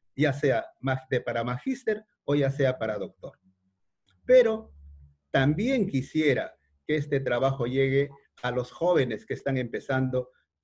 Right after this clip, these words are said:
eh, a estudiar en nuestra academia, en nuestra universidad. Yo voy a fomentar en lo posible dentro de mi facultad armar pequeños grupos de estudio,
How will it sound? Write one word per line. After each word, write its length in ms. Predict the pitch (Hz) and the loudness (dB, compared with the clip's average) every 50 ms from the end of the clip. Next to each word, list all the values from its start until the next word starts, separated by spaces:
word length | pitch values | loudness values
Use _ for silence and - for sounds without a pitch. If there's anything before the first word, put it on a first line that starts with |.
| _ _ | _ _
eh, 280 | 117 117 110 107 107 - | -6 -4 -4 -6 -6 -4
a 80 | 120 123 | -4 -4
estudiar 500 | 127 - - - 131 127 143 151 147 - - | -4 -6 -6 -4 0 2 2 2 2 0 0
en 180 | 135 127 123 123 | -2 -2 0 -2
nuestra 280 | 131 127 - 123 117 | -4 -4 -4 -6 -6
academia, 440 | - - 107 113 127 139 131 117 110 | -4 -4 -4 0 2 2 2 2 -2
en 100 | 107 113 | -4 -4
nuestra 320 | 120 120 117 - 127 123 | -6 -6 -8 -8 -8 -6
universidad. 840 | 117 113 117 110 107 104 101 98 - - 95 98 113 113 107 104 - - _ _ _ _ _ _ _ _ _ _ _ _ _ | -6 -4 -4 -4 -4 -6 -6 -10 -12 -14 -10 -6 -4 -4 -6 -6 -10 -20 _ _ _ _ _ _ _ _ _ _ _ _ _
Yo 280 | - 127 143 180 190 180 | -14 -6 -2 -2 -2 0
voy 200 | 180 175 175 175 | 0 0 0 0
a 80 | 160 | -2
fomentar 760 | 139 - 151 127 123 113 107 110 107 - - - 143 143 135 135 | -2 -2 -4 -4 -2 -4 -6 -8 -10 -8 -4 -2 0 0 0 0
en 120 | 123 120 | -2 -2
lo 120 | 117 117 | -6 -6
posible 580 | - 104 - - - 165 160 151 139 135 127 120 | -8 -10 -12 -8 -4 -2 -2 -2 0 -2 -2 0
dentro 420 | 120 139 143 151 147 147 127 127 | 0 2 2 2 0 0 0 -2
de 120 | 120 120 113 | 0 -2 -6
mi 180 | 120 110 104 | -6 -8 -10
facultad 680 | - - 120 110 - 107 107 110 - - 160 185 208 208 - _ _ _ _ _ _ | -8 -8 -8 -8 -8 -12 -16 -16 -4 -2 -2 -2 -2 -4 -10 _ _ _ _ _ _
armar 400 | 127 139 139 143 151 160 160 143 | -2 0 0 2 0 0 0 -2
pequeños 480 | 143 135 135 156 156 151 143 131 131 135 | -4 -4 -4 -4 -4 -4 -4 -4 -2 -2
grupos 480 | 175 202 220 214 220 196 175 160 143 | -2 -2 -2 -4 -4 -4 -4 -4 -2
de 80 | 147 143 | -4 -4
estudio, 720 | 131 - - _ 220 233 233 180 147 131 117 98 - - | -6 -6 -8 _ -8 -6 -2 -2 -2 -2 -2 -4 -8 -12